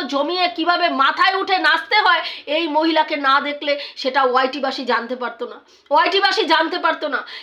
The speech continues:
কিছু দলবাজি করে, কিছু মানুষের দলবাজি আর কিছু গ্রুপবাজি করে, কিছু ভিউয়ার্সকে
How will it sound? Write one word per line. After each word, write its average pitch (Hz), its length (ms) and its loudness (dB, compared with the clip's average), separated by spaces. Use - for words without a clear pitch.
কিছু 339 240 -2
দলবাজি 359 680 4
করে, 403 220 4
কিছু 359 220 0
মানুষের 320 600 0
দলবাজি 320 540 2
আর 311 140 2
কিছু 320 320 -6
গ্রুপবাজি 320 560 -2
করে, - 240 2
কিছু 320 240 -8
ভিউয়ার্সকে 349 640 0